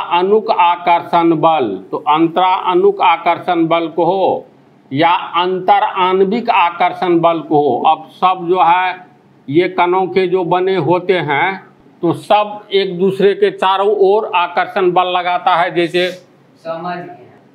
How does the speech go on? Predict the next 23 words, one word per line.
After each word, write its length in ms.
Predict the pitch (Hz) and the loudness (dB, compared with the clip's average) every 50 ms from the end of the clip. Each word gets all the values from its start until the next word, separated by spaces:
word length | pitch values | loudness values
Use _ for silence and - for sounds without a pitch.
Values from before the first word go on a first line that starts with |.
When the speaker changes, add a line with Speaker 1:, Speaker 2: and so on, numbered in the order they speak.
| _ _ _ _ - | _ _ _ _ -4
Speaker 1:
confusion 580 | 165 175 170 - - 202 208 202 220 214 202 | -4 -4 -4 -4 -4 -4 -2 0 0 0 0
कहाँ 320 | 190 202 170 165 165 156 131 | 0 -2 -2 -2 -2 -4 -2
था 100 | 131 151 143 143 | -2 0 0 0
अभी 180 | 143 143 147 151 | -2 -2 -4 -6
तूने 400 | 147 - 160 160 156 156 156 151 | -6 -4 -2 0 0 0 0 -2
जो 140 | 139 151 147 | -4 -4 -6
पूछा 400 | 147 143 156 143 139 151 147 151 | -6 -6 -8 -8 -4 -4 -4 -4
था? 280 | 151 - 160 170 165 - _ | -2 -4 -6 -6 -6 -12 _
Speaker 2:
हाँ, 140 | - - - | -14 -14 -14
तो 760 | - - - - - _ _ _ _ _ _ _ _ 151 156 | -14 -16 -20 -20 -20 _ _ _ _ _ _ _ _ -10 -8
अणुक 460 | 170 175 180 196 208 220 226 - - 180 | -8 -8 -8 -10 -12 -12 -12 -14 -16 -16
में 240 | 180 180 170 160 147 | -14 -12 -12 -10 -10
और 200 | 147 151 151 151 | -10 -10 -10 -10
अंतर 600 | - - - - 160 165 165 - 165 170 170 170 | -12 -14 -12 -14 -14 -16 -14 -10 -8 -6 -6 -4
आकर्षण 720 | - 160 156 156 - 156 151 - - - - 139 135 143 143 | -6 -6 -8 -10 -12 -16 -18 -18 -18 -20 -20 -20 -20 -20 -20
में 80 | 143 - - | -20 -20 -16
क्या 120 | - 131 | -14 -14
है? 320 | - - - - - - - _ _ _ _ _ 131 | -14 -14 -16 -20 -20 -20 -20 _ _ _ _ _ -12
जैसे 200 | 170 175 175 151 | -12 -10 -8 -4
अब 200 | 170 180 175 175 | -4 -4 -4 -6
यहाँ 180 | 185 180 175 175 | -8 -8 -8 -8
पे 120 | 165 175 | -10 -10
अंतर 500 | 165 - - 190 190 196 190 196 196 196 | -12 -10 -10 -10 -10 -12 -12 -10 -8 -8